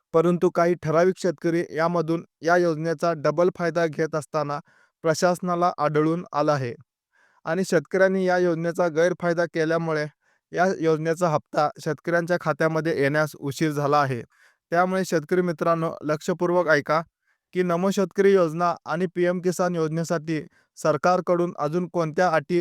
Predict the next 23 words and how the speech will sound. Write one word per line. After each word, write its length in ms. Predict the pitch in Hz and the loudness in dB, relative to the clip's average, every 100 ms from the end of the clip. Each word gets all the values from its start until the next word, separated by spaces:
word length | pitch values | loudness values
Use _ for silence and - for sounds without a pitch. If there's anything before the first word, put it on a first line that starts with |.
| - | -2
या 100 | 160 | -2
ठिकाणी 420 | 160 170 160 165 165 | -2 -2 -4 -2 0
लावण्यात 380 | 151 143 160 147 | 0 0 -2 0
आल्या 220 | 156 151 | 0 2
आहेत, 200 | 147 151 _ _ _ _ - | 0 -4 _ _ _ _ -4
त्यासाठी 360 | 175 190 180 | -2 0 -2
सरकारने 540 | 190 180 156 180 180 185 | 0 0 0 0 0 0
सांगितलेली 800 | 185 170 165 170 175 175 175 180 - | -2 0 0 0 0 2 0 -2 -2
महत्त्वाची 540 | 156 165 185 175 185 | -2 2 2 2 0
कामे 400 | 175 156 165 160 156 - _ _ _ 180 | 2 2 0 -4 -8 -18 _ _ _ 2
कोणती 400 | 165 151 185 175 - - | 2 2 0 0 -4 0
या 120 | 160 | 0
ठिकाणी 380 | 160 165 170 175 170 | 2 0 0 0 -2
तुम्हाला 400 | 165 170 170 165 - | 0 2 2 0 -4
करावी 280 | 156 151 165 | 0 2 4
लागणार 320 | 170 156 160 | 2 0 -2
आहेत, 220 | 160 156 147 - | -2 -2 -4 -8
हे 180 | 165 170 | -6 -4
देखील 320 | 165 160 165 | -4 -4 -2
आपणास 440 | 156 151 165 160 - _ _ _ _ - | -2 -2 -4 -6 -12 _ _ _ _ -10
आपण 300 | 147 165 170 | -2 -2 2
पाहणार 360 | 170 151 151 | 0 2 2
आहोत. 220 | 151 151 | 2 0